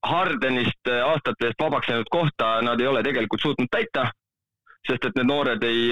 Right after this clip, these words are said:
ole kandnud kaela ja nüüd, äh, Van Vliet, äh, äh, on, äh, nii-öelda all-star level, aga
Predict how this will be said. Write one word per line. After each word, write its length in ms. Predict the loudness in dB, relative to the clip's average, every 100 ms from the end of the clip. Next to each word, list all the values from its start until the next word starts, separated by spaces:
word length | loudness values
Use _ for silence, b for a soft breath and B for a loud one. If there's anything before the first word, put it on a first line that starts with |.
| 2
ole 220 | 2 2 2
kandnud 260 | 2 0 2
kaela 300 | 2 2 0 B -2
ja 120 | 2
nüüd, 240 | 2 2 0 0
äh, 240 | 2 2
Van 220 | 2 2
Vliet, 540 | 2 2 2 0 -4 -2
äh, 220 | 2 0 B B B B -2
äh, 240 | 2 2 2
on, 480 | 4 4 6 6
äh, 220 | 4 2 2
nii-öelda 240 | 2 2
all-star 480 | 2 2 2 0 0
level, 320 | 2 2 2
aga 240 | 2 2